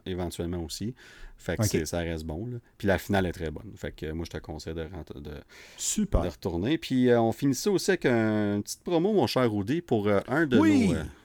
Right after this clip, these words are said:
Speaker 2: Brr, brr, brr, Brice de Nice.
Speaker 1: Ben oui, ben oui. Notre cher Brice de Nice sur notre, euh, serveur Discord, on te salue.
Speaker 2: <laughs>
Speaker 1: Alors, euh,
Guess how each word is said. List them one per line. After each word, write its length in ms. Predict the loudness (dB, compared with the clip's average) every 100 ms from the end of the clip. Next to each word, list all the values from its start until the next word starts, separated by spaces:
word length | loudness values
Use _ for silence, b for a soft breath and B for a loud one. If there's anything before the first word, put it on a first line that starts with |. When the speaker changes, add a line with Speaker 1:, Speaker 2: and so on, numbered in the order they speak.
| b b b _ _ -18 -2
Speaker 2:
Brr, 320 | 4 6 6 4
brr, 260 | 2 2 2
brr, 300 | 4 4 2
Brice 420 | 4 4 4 4
de 100 | 4
Nice. 720 | 4 4 4 4 2 4 4
Speaker 1:
Ben 280 | 6 6 6 4
oui, 280 | 2 2 0
ben 320 | 0 0 0
oui. 340 | -2 -2 -4 -6 b b b
Notre 220 | -4 0
cher 320 | 4 6 6
Brice 340 | 4 0 0 2
de 100 | 0
Nice 260 | 2 0 -4
sur 100 | -4
notre, 320 | -4 -4 -4
euh, 80 | -4
serveur 400 | -2 0 2 2
Discord, 480 | 0 -2 0 0 0 -2
on 160 | -2 0
te 220 | 2 0
salue. 540 | 0 2 4 4 0 -4 B B
Speaker 2:
<laughs> 160 | B B
Speaker 1:
Alors, 520 | 0 2 6 8 8
euh, 560 | 8 8 8 6 4 0